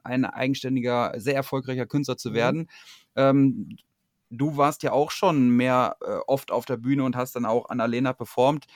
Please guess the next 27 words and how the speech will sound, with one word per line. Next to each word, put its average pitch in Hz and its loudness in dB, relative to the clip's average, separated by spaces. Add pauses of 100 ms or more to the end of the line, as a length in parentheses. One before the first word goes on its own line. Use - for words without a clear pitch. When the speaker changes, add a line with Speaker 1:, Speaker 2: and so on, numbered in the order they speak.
(220)
Speaker 1:
äh, 113 -2
gerade 123 4
wo 127 2
du 127 2
mir 123 4
deine 120 2
Pressefotos, 139 -2
äh, 123 -2
zugeschickt 139 -6
hast. 143 0 (420)
Äh, 131 0 (320)
würdest 123 -6
du 160 -2
das 131 -2
ausschließen 175 -4
für 185 -2
dich 185 0
oder 131 2
würdest 139 -4
du 135 -8
sagen, 127 0
„Ey, 139 -2
das 143 0
ist 127 -10
auch 127 -2
eine, 139 0
eine, 131 0